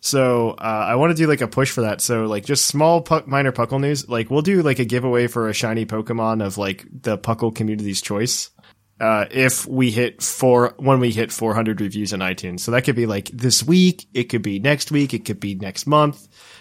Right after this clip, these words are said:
But I just wanna let, let that go out there. Like, hey, we're really close. Push us over the edge. The more people that, the more reviews we have, the more people find the show, and the more people that find the show, the bigger community we can have, and we can do cooler and bigger and better Pokemon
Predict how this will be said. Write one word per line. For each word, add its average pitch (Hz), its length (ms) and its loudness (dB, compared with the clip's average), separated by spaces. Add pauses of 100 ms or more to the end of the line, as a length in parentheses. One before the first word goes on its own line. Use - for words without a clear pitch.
(140)
But 117 120 -2
I 117 100 2
just 123 120 -2
wanna 123 340 2
let, - 380 -2
let 117 140 0
that 110 160 0
go 110 140 0
out 107 180 0
there. 98 160 -2
Like, 92 180 -6
hey, 120 200 2
we're 113 120 -4
really 139 220 0
close. 139 480 -2 (600)
Push 151 220 0
us 135 80 -2
over 135 140 0
the 120 140 0
edge. 123 240 -2
The 123 80 -2
more 135 140 0
people 135 240 0
that, 123 180 -2
the 135 80 -2
more 160 140 2
reviews 143 300 2
we 143 80 0
have, 135 180 2
the 123 80 -2
more 120 140 0
people 117 320 -2
find 113 220 -2
the 110 60 -4
show, 113 320 0
and 107 120 -2
the 107 40 -4
more 107 100 -2
people 113 160 -2
that 98 100 -4
find 107 180 -2
the 104 60 -2
show, 107 240 -2
the 101 100 -4
bigger 107 300 -2
community 110 320 -2
we 110 80 0
can 104 140 -6
have, 107 180 -2
and 101 100 -4
we 101 80 -4
can 98 120 -4
do 98 120 -2
cooler 104 440 2
and 95 120 2
bigger 101 240 0
and 98 120 0
better 92 200 0
Pokemon 95 520 0